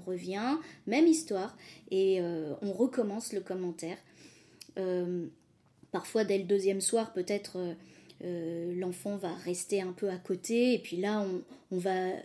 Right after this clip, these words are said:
lire, euh, tiens, une phrase, une phrase à un moment. Euh,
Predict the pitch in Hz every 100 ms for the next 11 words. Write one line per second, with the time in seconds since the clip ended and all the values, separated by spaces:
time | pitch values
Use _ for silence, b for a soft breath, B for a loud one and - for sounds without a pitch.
0 | - 233 220 247 247 185 180 233 - 247
1 | 247 - 208 196 180 - _ _ - 196
2 | 196 - 185 180 127 165 190 196 208 196
3 | B B B B B - 160 156 175 -
4 | - 76